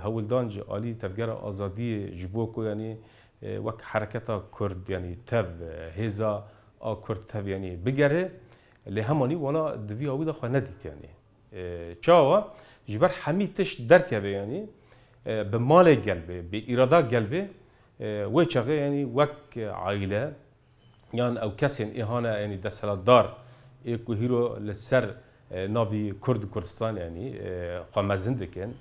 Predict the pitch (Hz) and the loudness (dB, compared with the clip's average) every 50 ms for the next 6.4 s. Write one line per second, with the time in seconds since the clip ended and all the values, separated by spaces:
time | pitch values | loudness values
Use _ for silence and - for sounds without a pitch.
0 | - - - - - - - 101 92 90 90 90 90 87 92 107 117 113 107 - | -18 -20 -20 -20 -18 -10 -8 -6 -4 -4 -4 -4 -6 -6 -4 -2 -2 -2 -2 -2
1 | 123 113 107 104 104 101 90 95 98 90 87 98 98 98 98 92 107 117 107 101 | -4 -2 -2 -2 -4 -4 -2 -2 -4 -4 -4 -4 -4 -4 -2 -2 0 0 0 0
2 | - - 123 117 98 - - - - - - - - - 92 87 90 - - - | 2 2 2 2 2 -2 -6 -20 -20 -20 -20 -20 -18 -14 -10 -8 -6 -4 -2 -2
3 | 131 117 - 104 107 110 113 127 123 104 95 92 90 85 82 90 82 92 92 120 | -2 -2 0 0 0 2 2 0 0 -2 -2 -4 -6 -8 -8 -8 -8 -6 -6 -6
4 | 185 214 208 - - - - _ _ - - - 101 101 107 143 156 147 143 123 | -6 -8 -10 -14 -20 -20 -20 _ _ -18 -12 -8 -6 -2 0 0 0 2 2 0
5 | 127 170 196 196 185 - 151 143 - - - - 185 160 127 120 147 143 - 139 | 0 0 -4 -2 -2 -2 -4 -4 -6 -4 2 4 4 4 6 6 4 4 4 0
6 | 131 113 101 98 110 139 180 196 | 0 2 2 0 0 0 -2 -4